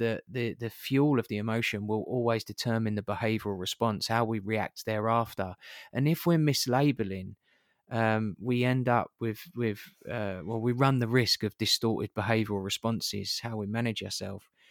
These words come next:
I think what's wonderful to hear, George, and, and, uh,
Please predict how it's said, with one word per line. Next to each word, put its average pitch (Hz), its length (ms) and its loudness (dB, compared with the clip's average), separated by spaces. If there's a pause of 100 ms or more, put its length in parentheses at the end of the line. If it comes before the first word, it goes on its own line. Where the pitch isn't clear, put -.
(520)
I 131 60 -2
think 160 260 4
what's 135 160 2
wonderful 123 720 0 (540)
to 123 120 -2
hear, 123 320 4
George, 120 380 -8
and, 110 240 -4
and, 110 380 -6
uh, 104 400 -6